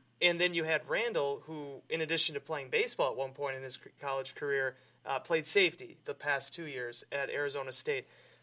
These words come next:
How quickly both of those guys jumped in and contributed to this defense, I thought went a long way to what the Packers were able to do,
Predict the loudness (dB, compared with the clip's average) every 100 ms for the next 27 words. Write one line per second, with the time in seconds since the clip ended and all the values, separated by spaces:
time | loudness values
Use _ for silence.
0 | _ 0 4 4 4 2 2 2 -2 2
1 | 0 0 -6 -4 2 0 0 -4 -4 -4
2 | -8 -8 -10 -10 -8 -8 -10 -10 -12 -10
3 | -12 -6 -4 -4 -4 -4 -2 -2 -2 -2
4 | -4 -4 -6 -6 -2 2 4 2 0 2
5 | 2 2 -2 -6 -2 0 0 -2 -6 -6
6 | -4 -8 -10 -4 0 0